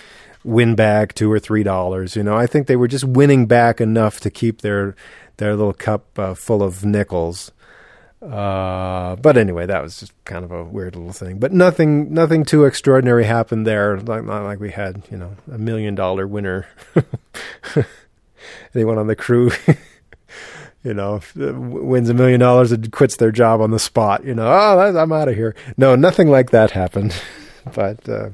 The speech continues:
it's always a bit of an adventure. The other thing that we weren't used to so much, uh, was the, the cigarette smoke. Uh, uh, it just, there, there's, there's laws in Utah,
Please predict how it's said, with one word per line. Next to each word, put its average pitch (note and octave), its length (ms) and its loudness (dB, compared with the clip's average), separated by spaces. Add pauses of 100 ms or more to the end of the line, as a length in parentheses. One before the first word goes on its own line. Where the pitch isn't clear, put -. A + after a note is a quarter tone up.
(600)
it's D4+ 200 -2
always F3 320 6
a D3+ 120 4
bit D#3 180 6
of D3 80 4
an C#3 100 4
adventure. B2 480 2
The D3 140 2
other G#3 140 2
thing D3+ 180 0
that C3+ 160 2
we D3 220 -2
weren't D3 520 -2
used C3 300 2
to A2+ 160 0
so A2+ 180 -6
much, A2+ 520 -4
uh, A2+ 360 -4
was A2 280 -2
the, G#2 240 -2
the G#2+ 160 -10
cigarette A#2+ 480 2
smoke. F2 440 -14 (720)
Uh, F2+ 720 -16 (300)
uh, B2+ 300 -8 (720)
it G3 180 -2
just, F#3 320 -8 (420)
there, E3+ 380 2
there's, D3+ 400 0
there's D3+ 440 -2
laws C#3 720 2
in B2+ 160 0
Utah, A#2+ 720 0